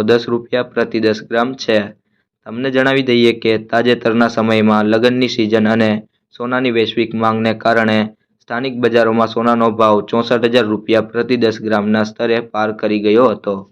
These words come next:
ત્યારબાદના સમાચારની વાત કરીએ તો ગૃહ વિભાગે પાકા કામના કેદીઓના વેતનમાં સાઈઠથી સિત્તેર ટકાનો વધારો કર્યો.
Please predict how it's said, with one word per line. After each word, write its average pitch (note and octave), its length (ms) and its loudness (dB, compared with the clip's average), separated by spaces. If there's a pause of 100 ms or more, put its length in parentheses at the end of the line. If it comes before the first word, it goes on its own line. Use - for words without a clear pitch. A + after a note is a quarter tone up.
(260)
ત્યારબાદના B2+ 540 0
સમાચારની C#3 640 0
વાત A#2 200 4
કરીએ A2+ 300 2
તો A2+ 240 2
ગૃહ A#2+ 320 2
વિભાગે A#2+ 540 4
પાકા A#2+ 320 0
કામના A#2 440 0
કેદીઓના A#2 640 2
વેતનમાં A2+ 520 2
સાઈઠથી B2 480 -2
સિત્તેર G#2+ 380 0
ટકાનો G#2+ 440 -2
વધારો A2 380 2
કર્યો. G#2 400 0